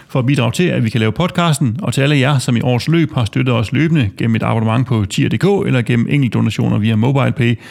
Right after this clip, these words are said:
på nummer tres nul fem nul otte. Vi udkommer igen en gang i januar, når vi ikke kan holde os fra mikrofoner længere, og under alle omstændigheder, før du kan se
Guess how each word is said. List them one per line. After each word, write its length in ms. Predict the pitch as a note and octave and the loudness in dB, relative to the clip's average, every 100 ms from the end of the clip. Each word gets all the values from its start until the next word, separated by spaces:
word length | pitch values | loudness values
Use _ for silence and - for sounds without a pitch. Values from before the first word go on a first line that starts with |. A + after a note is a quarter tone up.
| - - | -20 -10
på 80 | - | -2
nummer 140 | B2+ | 0
tres 380 | B2 - A2+ - | 0 -2 -4 -2
nul 120 | A2+ | -4
fem 200 | G#2 G#2+ | -2 -4
nul 200 | A2 A2 | -2 -2
otte. 320 | - G#2 G#2 G2 _ _ _ - - - - - - | 0 0 0 -4 _ _ _ -20 -20 -20 -20 -20 -4
Vi 80 | C#3+ | 0
udkommer 380 | F#3+ F#3+ F#3 E3 | 2 2 2 2
igen 200 | D#3 F3 | 2 2
en 140 | E3 | 2
gang 180 | D#3+ E3 | 2 2
i 40 | |
januar, 400 | E3 F#3+ E3+ G#2 | 2 2 2 2
når 160 | A2 B2 | 0 2
vi 140 | A#2+ | 2
ikke 120 | C3 C3+ | 0 0
kan 100 | A2+ | 0
holde 160 | C3+ | 2
os 120 | B2 | 0
fra 140 | - A2 | 0 0
mikrofoner 440 | G#2+ A2 C3+ A#2+ | 0 0 0 2
længere, 320 | A2+ F3+ G3 A#2 - - - | 2 2 2 0 -6 -20 -8
og 140 | - B2 | -2 0
under 160 | A#2+ | 2
alle 160 | B2 C#3+ | 2 2
omstændigheder, 540 | A#2+ D#3 C#3+ B2+ C3 | 0 0 2 2 2
før 300 | G#2+ C#3+ A2+ | 0 -2 0
du 120 | G#2+ | 0
kan 100 | A2+ | -2
se 220 | - A#2+ | 0 -2